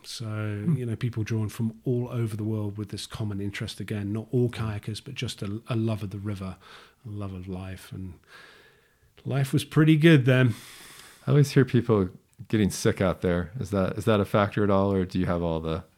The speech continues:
Speaker 2: you have all the antibodies that you need in your body now for, <laughs> to handle that river?
Speaker 1: Uh, yeah, I think bacteria get sick when they come onto me. So, <laughs> um, yeah, I, I think you get used to it. It's, it's not a dirty river.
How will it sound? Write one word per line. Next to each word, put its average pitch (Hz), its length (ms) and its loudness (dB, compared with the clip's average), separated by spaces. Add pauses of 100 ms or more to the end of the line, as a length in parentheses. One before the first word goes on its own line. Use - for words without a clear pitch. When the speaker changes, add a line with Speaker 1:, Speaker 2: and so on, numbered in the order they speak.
(320)
Speaker 2:
you 92 140 -6
have 80 120 -8
all 78 160 -4
the 76 200 -6
antibodies 76 640 -6
that - 220 -10
you 78 60 -8
need 76 160 -6
in 76 80 -4
your 76 100 -4
body 76 320 -4
now 78 180 -2
for, 82 260 -6 (100)
<laughs> - 100 -20
to - 80 -4
handle 95 320 0
that 101 180 0
river? 104 320 2 (500)
Speaker 1:
Uh, 127 220 -8 (160)
yeah, 123 160 -4
I 127 60 -2
think 143 160 2
bacteria 107 440 -2
get 107 180 -6
sick - 300 -6
when 101 100 -4
they 101 80 -4
come 98 200 -6
onto 98 220 -8
me. 95 280 -8
So, - 180 -14 (320)
<laughs> - 1160 10 (560)
um, 151 600 10
yeah, 180 180 0
I, 202 240 -4 (100)
I 185 80 2
think 285 160 0
you 233 100 2
get 127 140 4
used 107 280 0
to 135 80 0
it. 127 100 -4
It's, 160 280 -2
it's - 160 -6
not 180 280 6
a 160 40 0
dirty 160 360 0
river. 113 400 0